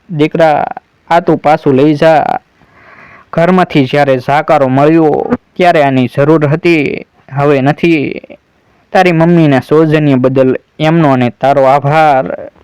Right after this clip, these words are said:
શક્ય એટલી તારા ફાધરની કાળજી રાખજે.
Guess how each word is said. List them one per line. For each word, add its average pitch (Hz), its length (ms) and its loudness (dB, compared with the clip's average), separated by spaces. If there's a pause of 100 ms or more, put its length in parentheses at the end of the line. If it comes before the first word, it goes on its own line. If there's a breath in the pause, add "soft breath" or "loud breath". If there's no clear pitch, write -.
(1300 soft breath)
શક્ય 196 300 0
એટલી 156 300 0
તારા 135 280 0
ફાધરની 147 580 0
કાળજી 131 500 0
રાખજે. 151 680 0